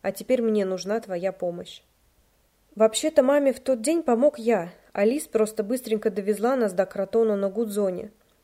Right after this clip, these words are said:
Но она заехала в Бургер Кинг, чтобы купить мне поесть, хотя мама настаивала, чтобы мы гнали без остановок.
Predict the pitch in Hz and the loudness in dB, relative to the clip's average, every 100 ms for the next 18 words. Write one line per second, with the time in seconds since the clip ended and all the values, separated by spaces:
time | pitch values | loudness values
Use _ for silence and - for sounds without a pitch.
0 | _ 190 202 220 214 208 208 220 226 208 | _ 2 4 6 6 4 4 4 4 0
1 | 190 220 202 214 214 320 269 - - 180 | 0 -2 2 0 0 -6 -6 -8 -10 -8
2 | 185 196 190 - 185 180 196 196 180 - | -8 -8 -10 -8 -6 -2 -2 -2 -6 -10
3 | - _ _ _ - 185 185 180 240 240 | -18 _ _ _ -4 -2 0 2 2 2
4 | 202 - 208 190 170 165 - - 180 185 | 0 0 0 0 -2 -8 -12 -12 -8 -6
5 | 185 180 190 208 180 170 175 - 196 196 | -4 -4 -2 -2 -4 -10 -10 -8 -6 -4
6 | 175 170 - | -6 -10 -18